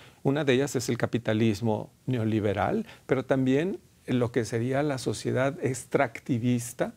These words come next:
que está generando basurización de vidas y de cuerpos. Todo aquel cuerpo que no contribuye al mercado es innecesario, es prescindible. El cuerpo de jóvenes sin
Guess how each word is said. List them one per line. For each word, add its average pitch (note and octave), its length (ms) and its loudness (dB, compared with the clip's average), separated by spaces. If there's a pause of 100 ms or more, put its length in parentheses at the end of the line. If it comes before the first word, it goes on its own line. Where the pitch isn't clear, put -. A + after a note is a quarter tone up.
(380)
que - 80 -2
está F3 200 -2
generando E3 880 2
basurización C#3 960 0
de C#3 100 4
vidas C#3 400 -2
y A2+ 40 -4
de A#2 120 -2
cuerpos. - 720 -4 (640)
Todo F#3+ 240 4
aquel F3+ 320 2
cuerpo D#3+ 520 0
que C3 120 0
no D3+ 460 2 (140)
contribuye C3 960 2 (380)
al A#2 180 0
mercado F3+ 760 0 (320)
es D3+ 240 2
innecesario, C3+ 1040 -2 (140)
es D#3+ 200 -2
prescindible. B2 1000 0 (600)
El - 80 -4
cuerpo C3 360 4
de A#2 260 4
jóvenes D#3 880 -2
sin C3 440 -4